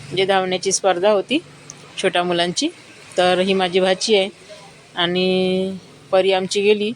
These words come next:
म्हणजे हिच्यापेक्षा मोठी आहे परी, तर तिला जायचं होतं आणि तिला हिला न्यायचं नव्हतं, परंतु ती निघाली घराबाहेर. तर ही पण किट्टू पण म्हणाली, "कारण मला पण धावायचं आहे, मी पण येते," म्हणून. मग, अ, माझा भाऊ तिला पण घेऊन गेला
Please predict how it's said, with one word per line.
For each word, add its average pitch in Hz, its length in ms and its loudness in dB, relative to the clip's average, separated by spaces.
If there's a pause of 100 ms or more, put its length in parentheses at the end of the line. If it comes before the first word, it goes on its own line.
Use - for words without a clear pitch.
(480)
म्हणजे 175 180 0
हिच्यापेक्षा 185 360 -2
मोठी 190 320 0
आहे 220 80 0
परी, 220 300 -2 (600)
तर 185 300 2 (100)
तिला 202 180 2
जायचं 220 320 2
होतं 208 240 2
आणि 185 480 0
तिला 196 180 4
हिला 196 220 2
न्यायचं 208 380 0
नव्हतं, 190 360 0
परंतु 190 440 2
ती 214 340 -8
निघाली 214 360 0
घराबाहेर. 208 480 2
तर 202 100 2
ही 208 100 2
पण 208 260 0
किट्टू 214 380 -2
पण 220 140 0
म्हणाली, 208 360 0
"कारण 208 140 -2
मला 202 280 0
पण 214 220 0
धावायचं 196 400 2
आहे, 220 80 0
मी 202 160 -2
पण 190 200 -2
येते," 180 200 0
म्हणून. 190 280 2 (300)
मग, 175 400 0
अ, 180 300 0 (720)
माझा 175 200 0
भाऊ 190 220 2
तिला 190 240 2
पण 226 220 0
घेऊन 208 200 2
गेला 190 240 2